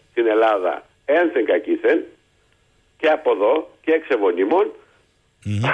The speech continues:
Speaker 1: <laughs> να προχωρήσει σε τέτοιου είδους επενδύσεις και σε τέτοιου είδους ενέργειες.
Speaker 2: Γιατί δεν θέλει, θα σας πει κάποιος; Δεν θα ήταν προς όφελος έστω και το είκοσι τοις εκατό,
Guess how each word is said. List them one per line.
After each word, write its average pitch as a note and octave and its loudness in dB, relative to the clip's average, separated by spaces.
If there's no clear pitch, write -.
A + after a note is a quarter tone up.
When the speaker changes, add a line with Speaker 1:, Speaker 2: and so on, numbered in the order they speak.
Speaker 1:
<laughs> D3+ -2
να D3 2
προχωρήσει C#3+ 0
σε F3 0
τέτοιου - 0
είδους - -2
επενδύσεις A3+ -2
και - 0
σε - -6
τέτοιου - 0
είδους - 0
ενέργειες. G#3 -2
Speaker 2:
Γιατί F#3 -4
δεν D3+ 0
θέλει, A2+ -4
θα G#2 -6
σας G#2+ -6
πει A2+ -6
κάποιος; F2+ -6
Δεν A#2 0
θα A#2 -2
ήταν A2+ -2
προς A#2 -4
όφελος C#3 -2
έστω F3 -2
και D#3 -2
το D#3 -2
είκοσι F3 0
τοις - -2
εκατό, D#3 -2